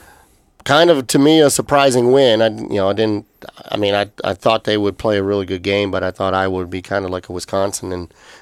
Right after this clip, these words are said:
not really beat us that bad, but definitely beat us. So I was happy that we, uh, that we won. Uh, low-scoring game for sure.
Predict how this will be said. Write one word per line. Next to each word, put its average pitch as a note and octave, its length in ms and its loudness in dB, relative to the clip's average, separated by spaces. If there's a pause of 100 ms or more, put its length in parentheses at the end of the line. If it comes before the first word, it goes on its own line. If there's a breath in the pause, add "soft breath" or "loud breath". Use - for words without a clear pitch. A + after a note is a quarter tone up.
not D#3 180 2
really B2 200 4
beat G#2+ 440 -2
us G#2 140 0
that G2+ 240 -2
bad, G#2 320 -2
but F#2 260 -4
definitely G2+ 300 0
beat F2+ 220 -6
us. - 160 -8
So F#2+ 320 0
I F#2+ 60 2
was F#2+ 120 -4
happy A2 280 -4
that F#2 180 -6
we, F2+ 260 -8
uh, F2 220 -6 (960 soft breath)
that F#2 120 -2
we F#2+ 120 -4
won. F2+ 360 -2 (380 soft breath)
Uh, F#2 580 -2
low-scoring A#2+ 540 2
game A2 200 0
for G2 120 -8
sure. A2 420 0